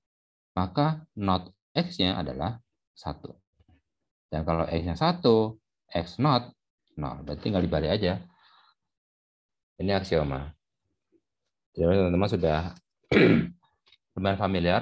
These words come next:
untuk beberapa aksioma ini. Kayak misalnya yang ini kan pasti sudah,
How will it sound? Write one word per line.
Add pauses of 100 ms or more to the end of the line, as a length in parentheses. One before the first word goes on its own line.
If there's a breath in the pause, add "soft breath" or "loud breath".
untuk
beberapa
aksioma
ini. (560)
Kayak
misalnya
yang
ini
kan
pasti
sudah,